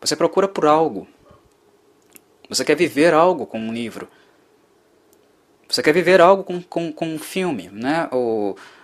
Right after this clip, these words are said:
ou com um game, com um texto, com a história, né? Os games de caixa de areia,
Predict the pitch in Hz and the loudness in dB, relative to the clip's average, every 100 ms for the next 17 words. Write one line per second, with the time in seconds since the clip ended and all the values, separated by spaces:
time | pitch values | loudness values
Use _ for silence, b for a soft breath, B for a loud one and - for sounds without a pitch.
0 | B - - 123 127 156 170 147 165 175 | B -12 -6 -2 0 0 0 -2 -2 -4
1 | 101 - _ - 190 208 - 202 190 - | -6 -10 _ -6 -4 -4 0 0 2 0
2 | - - _ _ _ _ _ _ _ _ | 0 -10 _ _ _ _ _ _ _ _
3 | _ _ _ _ _ _ _ _ - - | _ _ _ _ _ _ _ _ -6 0
4 | 160 180 - 175 165 131 - _ _ B | 0 2 2 4 4 2 -6 _ _ B
5 | B B B B B 131 139 180 - _ | B B B B B -2 0 -2 -8 _
6 | _ _ _ _ _ _ _ _ _ _ | _ _ _ _ _ _ _ _ _ _
7 | _ _ _ _ _ _ _ _ _ 147 | _ _ _ _ _ _ _ _ _ -2
8 | 139 - - 165 156 214 254 220 160 - | 2 2 0 -2 0 4 4 4 0 0
9 | 165 160 139 143 131 151 202 117 113 | 2 2 0 2 2 2 2 0 -4